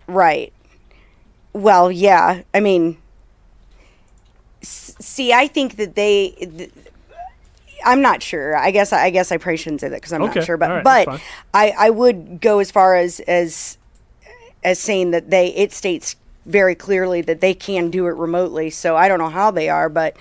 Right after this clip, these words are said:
Speaker 1: um, wh-, whoever has the source code, you know, can get in there and be remote,
Speaker 2: So if
Speaker 1: Big
Speaker 2: they
Speaker 1: Brother
Speaker 2: wanted
Speaker 1: it
Speaker 2: to,
Speaker 1: up on our
Speaker 2: if,
Speaker 1: elections.
Speaker 2: if they wanted to, they could remote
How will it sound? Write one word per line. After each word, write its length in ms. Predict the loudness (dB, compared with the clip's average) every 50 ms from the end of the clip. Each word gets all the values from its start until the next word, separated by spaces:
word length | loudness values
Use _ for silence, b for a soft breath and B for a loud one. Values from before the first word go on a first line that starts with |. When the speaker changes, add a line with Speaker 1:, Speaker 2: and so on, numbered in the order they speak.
| B B B B B B B B B B -4
Speaker 1:
um, 400 | -2 0 0 0 0 -2 -6 -8 _
wh-, 160 | -6 -4 -4 0
whoever 280 | 2 2 2 2 2
has 160 | -2 -2 -4
the 80 | -6 -10
source 300 | -8 -4 -4 -4 -4 -4
code, 420 | -4 -2 0 0 -2 -4 -8 -12 -20 _ _ _ _ _ _ _ _ _ _ _ _ _ _ _ _ _ _ _ _ _ _ _ _ _
you 80 | -14 -12
know, 160 | -12 -12 -14 _ _ _ -10
can 320 | -6 -4 -4 -4 -4 -8 _ -20 _ _ _ _ _ _ _ _ _
get 120 | -8 -4 -4
in 120 | -2 -2
there 160 | -2 -2 -2
and 400 | -2 -2 -4 -8 -12 -18 -14 -10
be 120 | -8 -8 -6
remote, 540 | -4 -4 -4 -2 0 2 2 2 0 0 -4
Speaker 2:
So 260 | -6 -6 -6 -6 -4
if 160 | -6 -4 0
Speaker 1:
Big 120 | 2 4 4
Speaker 2:
they 60 | 4
Speaker 1:
Brother 220 | 4 4 4 6
Speaker 2:
wanted 220 | 6 6 6 4 6
Speaker 1:
it 40 | 6
Speaker 2:
to, 60 | 6
Speaker 1:
up 360 | 8 8 8 6 4 4 2
on 120 | 2 2
our 140 | 4 4 4
Speaker 2:
if, 40 | 6
Speaker 1:
elections. 720 | 4 4 2 0 -4 -6 -8 -10 -10 -10 -10 -12 -10 -10
Speaker 2:
if 160 | -10 -10 -6
they 160 | -4 -2 -2
wanted 520 | 0 2 2 4 4 4 4 2 0 -2 -4
to, 320 | -8 -8 -8 -6 -6 -8
they 200 | -6 -6 -6 -6
could 280 | -4 -6 -6 -6 -6 -6
remote 600 | -6 -6 -4 -4 -2 0 0 0 0 -2 -4